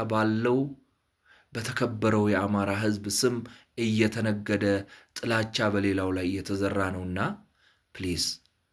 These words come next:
ሳትፈሩ ሳታፍሩ ወጥታችሁ አውግዙ። ልክ አይደለም፣ በዚህ ህዝብ ስም አትነግዱ በሏቸው። በእናንተ ስም ወይም በአማራ ህዝብ ስም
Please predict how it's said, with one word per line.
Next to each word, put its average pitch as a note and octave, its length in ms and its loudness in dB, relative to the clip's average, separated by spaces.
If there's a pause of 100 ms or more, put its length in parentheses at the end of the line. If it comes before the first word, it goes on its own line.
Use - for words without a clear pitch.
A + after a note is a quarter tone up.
(800)
ሳትፈሩ G#2+ 640 -2
ሳታፍሩ G2 640 -2
ወጥታችሁ G#2 640 -2 (1300)
አውግዙ። - 400 -6 (840)
ልክ C3+ 320 -4
አይደለም፣ A2 460 0 (320)
በዚህ A#2+ 300 0
ህዝብ A#2 280 0
ስም G#2 240 0
አትነግዱ A2+ 600 -2 (440)
በሏቸው። G#2+ 500 2
በእናንተ A#2 640 0
ስም C3 220 2 (1120)
ወይም A2 260 4
በአማራ A2+ 520 0
ህዝብ A2+ 260 -4 (100)
ስም D3+ 260 2